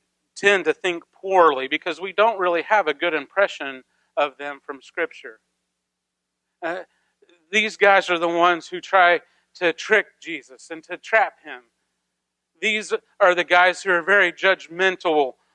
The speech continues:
toward others. These are the guys who make all these ridiculous rules and then criticize you and judge you when you don't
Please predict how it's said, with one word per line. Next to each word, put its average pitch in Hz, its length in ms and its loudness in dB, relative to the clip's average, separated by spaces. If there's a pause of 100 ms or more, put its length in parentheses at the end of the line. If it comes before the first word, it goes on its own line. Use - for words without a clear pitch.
(120)
toward 170 440 2
others. 165 460 0
These 208 240 -8
are 208 80 0
the 175 80 -8
guys 165 380 2
who 175 120 -12
make 175 240 -2
all 190 240 6
these 180 300 -8
ridiculous 175 640 -4
rules 165 560 2
and 156 180 -6
then 175 220 -6 (240)
criticize - 640 0
you 147 100 -10
and 143 140 -12
judge 190 320 -2
you 139 160 -12
when 143 180 -16
you 147 140 -20
don't 151 320 -14